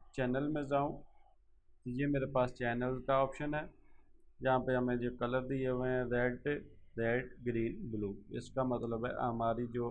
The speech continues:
हम जो भी काम करेंगे वो हमारा end पर ये इन तीन कलर्स में डिवाइड होगा। हम यहाँ पे ये देखें, अगर लेयर में हमने जितने भी कलर ये इस्तेमाल किए हुए हैं, इसमें सिर्फ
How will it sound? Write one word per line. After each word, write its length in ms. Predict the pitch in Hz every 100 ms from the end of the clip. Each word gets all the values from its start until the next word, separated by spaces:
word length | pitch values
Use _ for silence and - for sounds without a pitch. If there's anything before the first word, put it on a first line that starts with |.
| 120
हम 240 | 120 120 117
जो 140 | 117
भी 100 | 113 -
काम 280 | 113 110 107
करेंगे 400 | 104 104 107 135 - - - - - - -
वो 180 | 120 127 120 -
हमारा 500 | 123 117 113 110 110 113 - - 123
end 240 | 120 120
पर 360 | - 110 117 - _ _ _ -
ये 160 | 117 123 -
इन 160 | 135 127
तीन 280 | 131 135
कलर्स 360 | 123 113 113 107
में 260 | 113 135 - - - -
डिवाइड 360 | 120 113 107
होगा। 280 | 101 95 95 101
हम 260 | 110 123 123
यहाँ 160 | 127
पे 140 | 123 139 135
ये 80 |
देखें, 380 | 135 131 127 135
अगर 180 | 131 131
लेयर 240 | 127 131
में 160 | 135 135
हमने 240 | 131 131 127
जितने 420 | 120 143 143 156
भी 120 | 151
कलर 400 | 135 135 139 139
ये 100 | 139
इस्तेमाल 340 | 139 139 120 123
किए 260 | 127 127 120
हुए 200 | 117 113
हैं, 260 | 123 190 - - - - 143
इसमें 360 | 127 139 135
सिर्फ 380 | 127 127 135